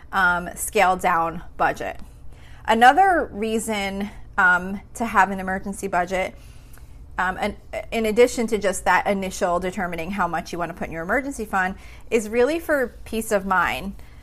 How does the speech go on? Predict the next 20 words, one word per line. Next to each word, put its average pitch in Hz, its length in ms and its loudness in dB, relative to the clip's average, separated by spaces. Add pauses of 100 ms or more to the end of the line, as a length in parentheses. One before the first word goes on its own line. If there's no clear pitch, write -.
(360)
Um, 202 200 8
it 214 160 0
just, 302 380 0
it 247 180 0
feels 294 360 4
good 220 300 6
to 240 140 -2
know 202 280 4
that - 120 0
you 208 120 0
have 202 180 4
a 196 60 4
plan 185 360 -2
in 214 140 -2
place 285 500 -2 (1200)
if 226 100 2
something 233 380 0
were 208 120 4
to 202 140 -2
happen 185 560 2